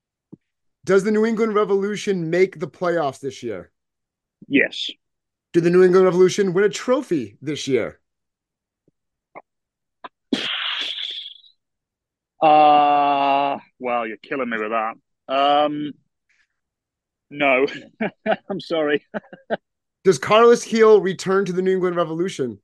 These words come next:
Speaker 1: next year?
Speaker 2: Yes.
Speaker 1: Hey, not bad at all. I think those were very good.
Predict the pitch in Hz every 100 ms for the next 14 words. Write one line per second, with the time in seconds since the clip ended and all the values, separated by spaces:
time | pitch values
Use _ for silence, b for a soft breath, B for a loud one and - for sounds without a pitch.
0 | - 139 - - 117 87 - _ _ _
1 | _ _ _ _ _ _ _ _ _ _
2 | _ _ 143 127 - - - _ _ _
3 | _ _ _ - _ _ _ _ 165 151
4 | 107 - 160 175 196 202 196 196 202 208
5 | 165 170 180 151 156 180 185 151 190 190
6 | 185